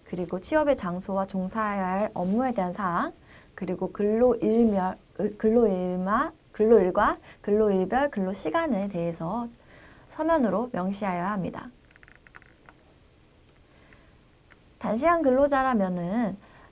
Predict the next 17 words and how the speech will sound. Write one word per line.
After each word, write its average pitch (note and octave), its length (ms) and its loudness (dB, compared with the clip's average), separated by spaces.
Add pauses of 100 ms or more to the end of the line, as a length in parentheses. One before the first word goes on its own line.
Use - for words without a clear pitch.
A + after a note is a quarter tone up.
법정 E4 380 2
근로시간 D4+ 600 2
내에 A3+ 400 4
한, D4+ 240 -8 (380)
근로라 A3+ 400 2
할지라도 C4 720 -2 (400)
소정 G4 320 -8
근로시간을 D4 600 -2
초과하는 E4 500 -2
시간에 C#4 420 -4
대해서는 F3+ 800 -2 (160)
제한을 G#3+ 400 -2
받게 G3+ 280 -8
되는데요. F#3 600 -4 (1000)
법정 F#4 360 -2
근로시간은 D4+ 840 0
앞서 G3+ 500 -2